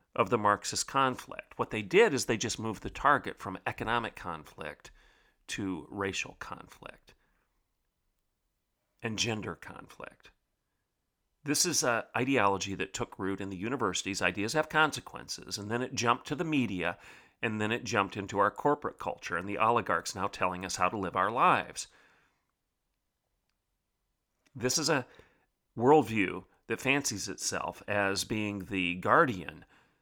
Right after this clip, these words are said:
of moral culture. It's a worldview that sees itself as the, uh, arbitrator of the conflict.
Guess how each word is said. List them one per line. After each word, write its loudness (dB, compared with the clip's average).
of -4
moral 2
culture. -6
It's -4
a 0
worldview 4
that 0
sees 2
itself 2
as -4
the, 0
uh, -4
arbitrator 2
of -4
the -6
conflict. -8